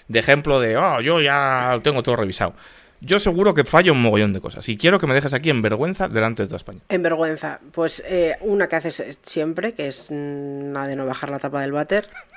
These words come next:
Speaker 1: <laughs> Un poco tópico, pero muy cierto.
Speaker 2: Tópico
Speaker 1: No sé
Speaker 2: típico.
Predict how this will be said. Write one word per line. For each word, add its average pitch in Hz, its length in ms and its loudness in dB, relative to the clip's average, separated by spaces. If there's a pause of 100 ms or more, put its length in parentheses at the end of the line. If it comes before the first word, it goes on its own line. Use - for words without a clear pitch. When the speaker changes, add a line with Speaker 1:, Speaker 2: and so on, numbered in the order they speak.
(160)
Speaker 1:
<laughs> - 400 -20
Un 214 120 -2
poco 262 260 6
tópico, 277 500 0 (380)
pero 131 200 6
muy 143 160 2
cierto. 92 440 -4 (1120)
Speaker 2:
Tópico 160 180 6
Speaker 1:
No 269 60 6
sé - 140 4
Speaker 2:
típico. 233 600 -2